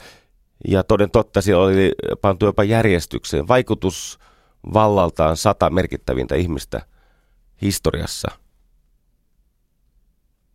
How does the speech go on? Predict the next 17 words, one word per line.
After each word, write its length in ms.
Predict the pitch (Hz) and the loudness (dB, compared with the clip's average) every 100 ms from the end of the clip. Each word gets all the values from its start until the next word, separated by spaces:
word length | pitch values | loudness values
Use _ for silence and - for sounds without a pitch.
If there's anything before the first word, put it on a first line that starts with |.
| _ _ - | _ _ -4
Ja 80 | |
silläkin 380 | 92 104 101 92 | 2 2 4 4
uhalla, 300 | 95 85 78 | 4 4 4
että 120 | 76 - | 2 2
taas 240 | 92 - | 2 0
tulee 280 | 71 62 53 | 0 2 2
joku 260 | - 62 - - - _ _ _ _ _ _ | -2 -6 -14 -20 -20 _ _ _ _ _ _
uskonraivo 640 | - 92 - 87 78 73 76 | -8 -4 -2 0 0 0 0
niskaan, 460 | 78 - - 80 | -2 -2 -6 -6
niin 120 | 80 85 _ _ _ | -8 -12 _ _ _
Muhammed 380 | - 127 95 76 - | 2 2 2 -2 -2
taisi 220 | 71 82 | -2 0
olla 80 | 62 | -2
ykkönen. 380 | - - 50 - _ - - _ _ _ _ _ _ _ _ _ - | -2 -10 -12 -14 _ -20 -20 _ _ _ _ _ _ _ _ _ -2
No 100 | 107 | 0
yhtä 220 | 131 - | 2 2
kaikki, 380 | 117 90 - | 0 0 -2